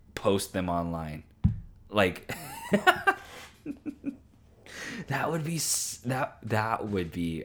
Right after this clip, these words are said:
a cool YouTube channel, though. That would be cool. I'm sure, you know, some people have, like, terms and agreements and whatnot,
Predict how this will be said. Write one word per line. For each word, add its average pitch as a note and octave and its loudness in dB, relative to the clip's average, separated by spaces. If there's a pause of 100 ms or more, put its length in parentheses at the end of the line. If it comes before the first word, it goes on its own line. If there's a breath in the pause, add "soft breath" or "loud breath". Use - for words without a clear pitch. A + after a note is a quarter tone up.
a - -6
cool F2 -4
YouTube D2 -8
channel, C2 -12
though. - -14 (840 loud breath)
That F#2+ 6
would F2 2
be E2 -6
cool. - -10
I'm G2+ 4
sure, G#2+ 8
you G2 0
know, F2 2
some F#2+ 2
people F#2 -2
have, F2+ 0
like, E2+ -2
terms F2+ -4
and E2+ -4
agreements E2 -6
and D#2+ -6
whatnot, D#2+ -8